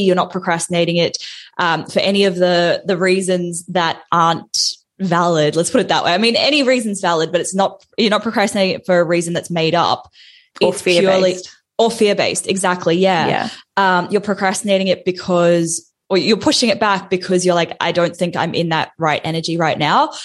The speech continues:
Speaker 1: That's a good decision that's coming from, that's coming from a place of abundance, really.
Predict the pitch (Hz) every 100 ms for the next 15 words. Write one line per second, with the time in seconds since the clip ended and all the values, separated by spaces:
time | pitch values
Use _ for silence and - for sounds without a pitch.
0 | - - - 180 190 233 - 269 - 202
1 | 190 185 185 180 170 - - 180 175 170
2 | 175 170 160 156 - 208 226 294 330 311
3 | 233 220 185 180 180 - 175 170 165 160
4 | - - 160 160 185 117 - - 170 160
5 | - - -